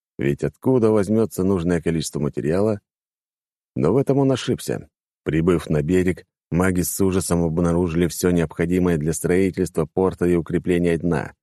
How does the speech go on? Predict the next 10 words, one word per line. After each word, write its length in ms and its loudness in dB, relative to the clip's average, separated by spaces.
Бетонные 520 2
плиты, 560 -2
горы 360 2
камня, 600 2
арматура 600 0
и 60 0
стальные 440 0
слитки, 600 -2
куча 300 -4
песка. 580 -2